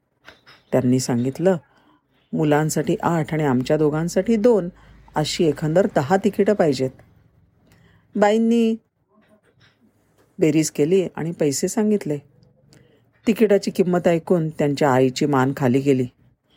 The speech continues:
आणि वडिलांना काय करावं ते सुचेना. त्या माणसाकडे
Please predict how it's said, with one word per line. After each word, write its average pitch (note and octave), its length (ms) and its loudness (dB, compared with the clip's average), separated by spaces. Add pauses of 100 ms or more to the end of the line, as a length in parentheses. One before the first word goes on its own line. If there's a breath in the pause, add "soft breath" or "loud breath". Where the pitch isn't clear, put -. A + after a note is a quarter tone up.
(160)
आणि C3+ 140 0
वडिलांना D3 560 2
काय C#3 260 -2
करावं D#3+ 420 2
ते F#3+ 60 4
सुचेना. F3+ 500 -2 (1040 soft breath)
त्या D#3+ 100 -2
माणसाकडे D3+ 800 0